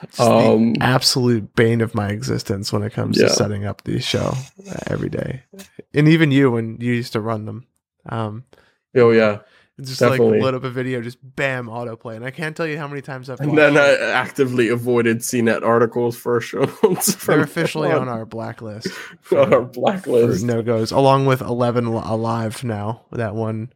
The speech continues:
Speaker 1: website that I was looking at on the pre-show. They had an article that I saw on Reddit that I was gonna bring over here, but, um, their website decided to be not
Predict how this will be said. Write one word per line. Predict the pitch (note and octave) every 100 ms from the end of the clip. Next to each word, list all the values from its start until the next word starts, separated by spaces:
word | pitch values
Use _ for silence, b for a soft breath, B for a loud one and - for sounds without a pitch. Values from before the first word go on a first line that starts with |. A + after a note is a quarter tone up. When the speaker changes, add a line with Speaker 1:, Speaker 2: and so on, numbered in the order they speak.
| -
Speaker 1:
website | A#2 - A#2 G2+
that | A2
I |
was | A2+ A#2
looking | A#2 A2+ A2+
at | A2 -
on | A2+ G#2+
the | A2 A2+
pre-show. | - A#2 A#2 A2+ A2 A2+ B B B B B _
They | - B2
had | B2
an | A#2 A2
article | A2+ A2+ A2+ A#2
that | A2
I | G#2+
saw | - G#2+
on | G#2
Reddit | A2 A2 G#2+
that | G#2+
I |
was | G2+ -
gonna | A2+ A2 - -
bring | A#2+ A#2 A2
over | A2 A2
here, | A2 A#2 G#2
but, | G2+ G2 G2 - b b b b -
um, | - G2 F2+ - -
their | A#2
website | B2 A#2+ A#2+ G#2
decided | A#2+ A#2+ A2 G#2+
to | A2+
be | A2
not | A2 G#2+ G#2